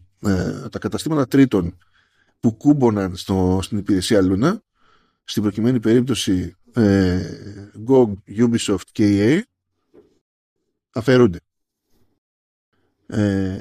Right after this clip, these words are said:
επίσης, οι συνδρομές για Ubisoft Plus και Jackbox, ε, Games, ε, σταματούν να λειτουργούν, το οποίο αυτό, εντάξει, είναι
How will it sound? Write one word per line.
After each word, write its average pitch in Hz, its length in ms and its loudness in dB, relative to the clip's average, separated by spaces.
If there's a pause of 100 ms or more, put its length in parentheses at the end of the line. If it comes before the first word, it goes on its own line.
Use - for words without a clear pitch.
επίσης, 107 760 0
οι 107 120 -2
συνδρομές 107 880 -2
για 123 280 -2
Ubisoft 131 420 -4
Plus 117 340 2 (600)
και 147 240 4
Jackbox, 104 400 0 (280)
ε, 95 380 -2 (100)
Games, 123 440 2 (1160)
ε, 135 180 0 (100)
σταματούν 135 460 -2
να 151 140 0
λειτουργούν, 135 440 0
το 165 100 -8
οποίο 131 300 2 (100)
αυτό, 117 260 -2
εντάξει, 107 400 -2
είναι 101 180 -2